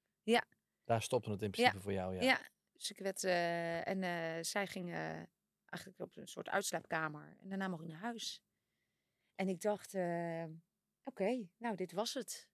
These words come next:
Speaker 1: Nu, nu, nu is zij." Maar ja, wel, ja, ze zijn in de kliniek aan de beurt. Eerst natuurlijk, want eerst moeten die eicellen dan, eh, moeten bevrucht worden. Moeten kijken hoeveel ze, eh, g-, eh, kunnen gebruiken.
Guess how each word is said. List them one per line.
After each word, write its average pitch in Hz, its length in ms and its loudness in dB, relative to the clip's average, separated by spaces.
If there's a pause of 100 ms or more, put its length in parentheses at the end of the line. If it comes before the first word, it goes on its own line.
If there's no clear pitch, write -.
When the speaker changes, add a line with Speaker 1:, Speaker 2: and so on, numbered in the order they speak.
Speaker 1:
Nu, 233 200 4
nu, 220 240 2
nu 214 160 2
is 196 140 0
zij." 233 340 2
Maar 190 80 -2
ja, 208 160 -2
wel, 175 240 -2
ja, 190 220 -2
ze 190 140 -2
zijn 180 220 2
in 175 80 0
de 175 80 -4
kliniek 202 360 0
aan 170 100 4
de 160 60 -2
beurt. 170 380 0 (440)
Eerst 185 380 4
natuurlijk, 175 460 -2
want 180 160 -2
eerst 175 180 -4
moeten 165 180 -4
die 170 120 -2
eicellen 165 460 2
dan, 160 300 -4
eh, 156 220 -6 (540)
moeten 160 520 -6
bevrucht - 340 -4
worden. 160 500 -2
Moeten 165 280 -14
kijken 160 280 -4
hoeveel 160 300 -4
ze, 156 260 -8
eh, - 180 -6
g-, - 300 -16
eh, - 520 -12
kunnen 165 240 -6
gebruiken. 190 760 4